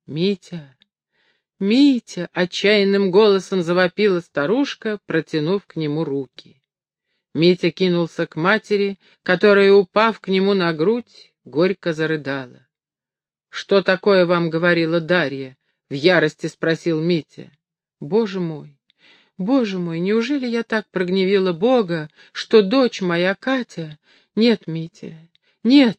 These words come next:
не может быть!» И старушка в ужасе оттолкнула ногой солоб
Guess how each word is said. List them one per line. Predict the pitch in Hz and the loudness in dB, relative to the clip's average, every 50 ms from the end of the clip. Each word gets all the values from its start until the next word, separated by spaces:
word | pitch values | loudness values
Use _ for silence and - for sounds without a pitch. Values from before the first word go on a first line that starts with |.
| _ _ | _ _
не | 208 220 240 | 0 0 2
может | 247 262 294 285 269 262 262 233 | 2 2 2 2 0 0 -4 -6
быть!» | 208 170 196 226 185 - - _ _ _ _ _ _ _ _ _ _ _ - | -2 0 2 2 2 0 -4 _ _ _ _ _ _ _ _ _ _ _ -2
И | 185 202 | -2 -2
старушка | 185 - - 233 247 277 262 - - - 254 | -2 0 -2 0 0 0 -2 -4 -6 -6 -6
в | 233 202 220 | -4 -2 -2
ужасе | 269 269 226 220 220 - - - 226 220 220 | -2 0 -2 -4 -6 -8 -6 -2 -2 -2 -2
оттолкнула | - - 175 175 - - 190 190 180 - 185 196 214 208 196 185 | -2 -6 -8 -8 -4 -4 -2 -2 -2 -4 -4 -2 -2 -2 0 -2
ногой | 180 170 170 170 147 165 196 196 170 | -2 -2 -2 -2 -2 -2 -2 -2 -2
солоб | - - 156 151 151 185 233 254 - _ | -4 -8 -6 -4 -2 -2 -2 -2 -4 _